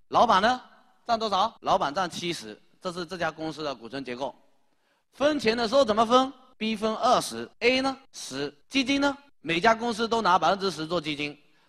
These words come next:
这时候做老板的人是不是拿六十？一样的，干活的人应该多拿一点。所以做老板的人从他的六十当中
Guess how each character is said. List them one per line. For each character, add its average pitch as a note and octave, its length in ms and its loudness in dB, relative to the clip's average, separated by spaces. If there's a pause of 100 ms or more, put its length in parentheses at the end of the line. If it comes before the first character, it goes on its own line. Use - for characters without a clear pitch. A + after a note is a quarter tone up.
(120)
这 B3 140 2
时 C4 80 -2
候 B3 100 4
做 C4 180 2
老 G3+ 180 4
板 G3+ 180 2
的 F3 120 0
人 E3 220 0
是 A3 120 -10
不 A#3 80 -6
是 A3+ 140 -6
拿 F3 400 0 (1700)
六 A#3+ 180 -2
十？ G#2+ 320 -12
一 E3 100 -10
样 B3 200 6
的， C#3+ 160 -2 (100)
干 D4 220 4
活 F#3+ 180 2
的 F#3 100 4
人 D#3+ 160 2
应 F3 80 -4
该 F3 120 -2
多 E3+ 200 -4
拿 C3+ 160 -2
一 C#3+ 60 -4
点。 A#2 140 -8 (500)
所 A3+ 160 -2
以 G3+ 40 0
做 C#4+ 180 4
老 A3 200 8
板 G#3 160 4
的 E3 100 0
人 E3 180 -2
从 F#3+ 180 -8
他 G#3 140 2
的 G3+ 100 4
六 A#3+ 200 -2
十 F3 160 -6
当 G3 180 0
中 G#3 280 0